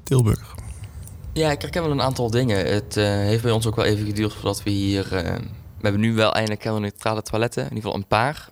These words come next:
Speaker 2: Ehm, dat hebben we geregeld met onze directeur. Ehm, was niet altijd even makkelijk.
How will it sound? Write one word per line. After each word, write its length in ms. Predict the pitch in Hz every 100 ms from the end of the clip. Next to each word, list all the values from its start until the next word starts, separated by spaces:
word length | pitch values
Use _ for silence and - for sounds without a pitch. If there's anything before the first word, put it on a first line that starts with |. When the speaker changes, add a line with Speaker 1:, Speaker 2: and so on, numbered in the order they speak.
| -
Speaker 2:
Ehm, 480 | 107 104 104 101 -
dat 140 | -
hebben 180 | 107 104
we 60 | 104
geregeld 300 | 104 101 104
met 140 | 101
onze 180 | 101 101
directeur. 560 | 95 98 - 117 117 - - - - - - _
Ehm, 320 | 101 101 98 98 - - _ - _
was 200 | - 139
niet 120 | - 95
altijd 220 | 120 -
even 200 | 117 117
makkelijk. 480 | 143 - 151 -